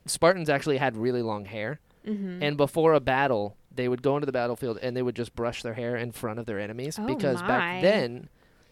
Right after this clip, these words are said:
Speaker 1: because back then, if you were gonna get into a fight with someone and you had to take it to the ground, a hair, it, that hair is weapons you can use. You just grab 'em by the hair and you got
Speaker 2: Right.
Speaker 1: their whole head,
Speaker 2: Right. That's why
Speaker 1: right?
Speaker 2: people in the military have short hair.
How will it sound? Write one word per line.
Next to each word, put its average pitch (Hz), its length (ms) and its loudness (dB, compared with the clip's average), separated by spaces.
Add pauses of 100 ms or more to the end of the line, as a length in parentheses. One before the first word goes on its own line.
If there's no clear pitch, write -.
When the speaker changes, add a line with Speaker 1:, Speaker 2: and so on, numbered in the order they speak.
(140)
Speaker 1:
because 190 280 6
back 196 220 4
then, 196 420 -2 (300)
if 165 160 0
you 190 100 2
were 226 100 4
gonna 202 180 2
get 185 120 0
into 170 140 2
a 120 60 2
fight 185 280 -2
with 135 120 -4
someone 95 340 -6
and 135 140 -6
you 131 80 2
had 135 80 2
to 131 60 -10
take 151 180 -2
it - 60 -10
to 135 80 -2
the 120 80 -4
ground, 135 400 -2
a 135 100 0
hair, 170 540 4
it, 151 260 -2
that 156 180 4
hair 160 220 2
is 175 120 -2
weapons 135 420 0
you 113 80 -6
can 110 120 -12
use. 127 160 -4
You 120 80 -8
just 131 140 -8
grab 139 180 4
'em 131 60 -4
by 123 120 2
the 110 60 -2
hair 135 120 2
and 131 100 2
you 214 100 6
got 143 100 4
Speaker 2:
Right. - 60 -6
Speaker 1:
their 110 120 -2
whole 107 160 -4
head, 120 200 -2
Speaker 2:
Right. 202 160 4
That's 208 160 -2
why 214 160 4
Speaker 1:
right? - 160 0
Speaker 2:
people 214 220 -2
in 208 60 0
the 202 40 0
military 214 440 0
have 196 140 -2
short 226 200 -2
hair. 247 320 0